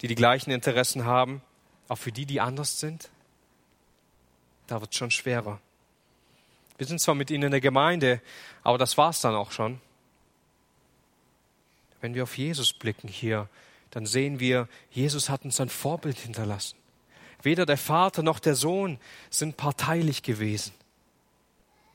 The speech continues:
Jesus ist genau diesen Weg gegangen. Und nur weil er diesen Weg gegangen ist, können auch wir frei werden davon. Wir können uns davon lösen. Wir können davon gelöst werden,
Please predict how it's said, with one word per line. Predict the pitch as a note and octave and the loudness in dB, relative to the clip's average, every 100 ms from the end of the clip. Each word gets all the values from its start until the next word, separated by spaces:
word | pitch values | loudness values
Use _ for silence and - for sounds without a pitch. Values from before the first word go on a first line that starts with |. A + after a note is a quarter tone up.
| _ _ _ B4+ _ _ _ _ _ _ _ _ _ _ _ _ _ _ _ _ _ _ - _ _ _ _ _ - | _ _ _ _ _ _ _ _ _ _ _ _ _ _ _ _ _ _ _ _ _ _ -20 _ _ _ _ _ -6
Jesus | B2+ D3+ C#3+ | -4 -4 -6
ist | B2+ | -6
genau | B2+ A#2+ B2+ C#3+ | -6 -4 -2 -4
diesen | - C#3+ C3 B2 | -6 -8 -6 -6
Weg | A#2+ A#2+ | -4 -4
gegangen. | - A2 A2 G#2 G#2 _ _ _ _ _ _ _ _ _ _ _ _ _ _ _ _ - | -4 -6 -6 -8 -12 _ _ _ _ _ _ _ _ _ _ _ _ _ _ _ _ -16
Und | G2+ | -10
nur | C#3+ D3+ | -6 0
weil | C3 | 0
er | C#3 D3+ | 2 0
diesen | E3 E3 D3 | -2 -6 -2
Weg | D#3+ E3 | -4 -4
gegangen | C3 C3+ C#3 C3 | 0 2 2 -2
ist, | C3 C#3 - - - | -4 -4 -6 -16 -10
können | - D3+ D3+ | -2 0 2
auch | A#2 - | 0 0
wir | C3+ G3+ G3 | -2 0 0
frei | - C#3 C#3 B2 | 0 2 4 4
werden | A#2 G#2+ G#2+ | 0 0 -4
davon. | G#2 - A2 G2 - - - - - | -4 -2 -2 -4 -14 -20 -20 -14 0
Wir | F#3 | 0
können | - F3 G#3 G#3+ E3+ | 2 0 2 0 0
uns | D3 C#3 | -2 0
davon | - B2+ C3 A#2+ | 0 0 -2 0
lösen. | D3 F3 C3 | 0 0 -2
Wir | C3+ | -4
können | - F#3+ F#3+ | 0 0 2
davon | C#3+ - C#3 | 0 0 0
gelöst | C#3 D3 F3+ - - | 2 2 2 0 2
werden, | C#3+ C3+ | 2 2